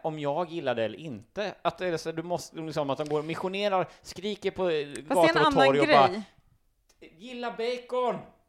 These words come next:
Speaker 2: Jo, men det är en annan grej. Jag vet vad du menar med det. Men jag tycker det är en annan grej. Det här är mer det, det, det jobbiga antagandet i att det här
Speaker 1: Ja,
Speaker 2: är
Speaker 1: det är,
Speaker 2: normalt.
Speaker 1: men det är ju, det är ju
Speaker 2: Och
Speaker 1: en
Speaker 2: därför är
Speaker 1: vidare,
Speaker 2: det,
Speaker 1: eh,
Speaker 2: eller det här tycker jag, och därför är det normalt. Allt jag gör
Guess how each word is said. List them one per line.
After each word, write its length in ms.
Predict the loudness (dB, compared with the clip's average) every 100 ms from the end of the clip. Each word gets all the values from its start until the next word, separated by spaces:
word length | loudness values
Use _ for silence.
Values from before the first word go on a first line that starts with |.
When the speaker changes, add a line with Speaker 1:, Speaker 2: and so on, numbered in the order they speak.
| _
Speaker 2:
Jo, 180 | -4 -2
men 160 | 0
det 60 | 0
är 40 |
en 100 | 2
annan 220 | 2 0 -2
grej. 160 | -2
Jag 140 | -2 0
vet 180 | 0
vad 80 | 0
du 60 | 0
menar 220 | 0 -2
med 100 | -2
det. 140 | -4
Men 120 | 0 0
jag 80 | 0
tycker 160 | -2
det 80 | 0
är 60 | 0
en 80 |
annan 340 | -2 -4 -4 -2
grej. 220 | -2 -2
Det 100 | -2
här 240 | 0 2 2
är 80 | 0
mer 240 | -2 -4
det, 180 | -4 -12 -12
det, 180 | -16 -16
det 240 | _ _ -18
jobbiga 420 | -4 -2 0 -2
antagandet 1000 | 0 0 -2 -4 2 2 2 -4 -8 -8
i 220 | -6 -6
att 140 | -4
det 80 | -4
här 340 | 0 2 2 4
Speaker 1:
Ja, 140 | 2
Speaker 2:
är 80 | 4
Speaker 1:
det 80 | 4
är, 40 |
Speaker 2:
normalt. 140 | 6 6
Speaker 1:
men 60 | 6
det 60 |
är 160 | 4 4
ju, 60 |
det 220 | 0 2 2
är 40 |
ju 100 | 4
Speaker 2:
Och 60 | 6
Speaker 1:
en 60 |
Speaker 2:
därför 240 | 10 10 8
är 20 |
Speaker 1:
vidare, 680 | 4 6 8 8 8 6 2 -4 -6
Speaker 2:
det, 80 |
Speaker 1:
eh, 380 | -4 -2 -2 0
Speaker 2:
eller 100 | 2
det 100 | 4
här 140 | 6 4
tycker 200 | 2 2
jag, 320 | 4 4 4
och 80 | 4
därför 380 | 4 4 0
är 100 | 0
det 60 | 0
normalt. 440 | -2 -2 -2 -2 2
Allt 280 | 2 2
jag 220 | 4 4 4
gör 420 | 4 2 2